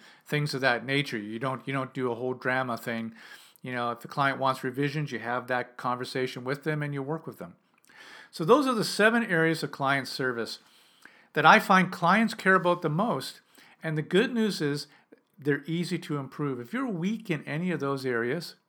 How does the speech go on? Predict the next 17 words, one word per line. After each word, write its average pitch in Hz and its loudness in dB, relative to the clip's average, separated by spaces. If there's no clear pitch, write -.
you 143 -10
can 143 -4
improve 160 -2
those, 151 0
you 151 -12
can, 147 -10
you 175 -8
can 143 -6
improve 190 -2
it - -6
tomorrow. 156 -6
It 123 -10
doesn't 147 0
<laughs> - -12
take - 0
that 170 -4
long. 156 -4